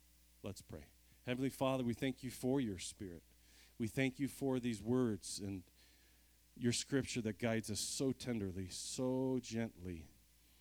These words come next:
with power and with truth. Lord, I just pray that we hold on. Maybe there's a certain Scripture that just really spoke to somebody, that they may just grab it, memorize it, and, and be their strength. Where we need you,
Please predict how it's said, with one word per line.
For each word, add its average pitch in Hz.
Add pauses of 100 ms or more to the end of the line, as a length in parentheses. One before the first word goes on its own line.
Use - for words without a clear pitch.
(200)
with 107
power 123
and 101
with 98
truth. - (960)
Lord, 113
I 107
just 110
pray 110
that 104
we 98 (100)
hold 117
on. 104 (480)
Maybe 131
there's 127
a 104
certain 123
Scripture 113
that 104
just 101
really 117
spoke 113
to 110
somebody, 110
that 98
they 117
may 110
just 101 (340)
grab 120
it, 127
memorize 113
it, 120 (720)
and, 110 (100)
and 107
be 117
their 110
strength. 107 (680)
Where 135
we 135
need 131
you, 90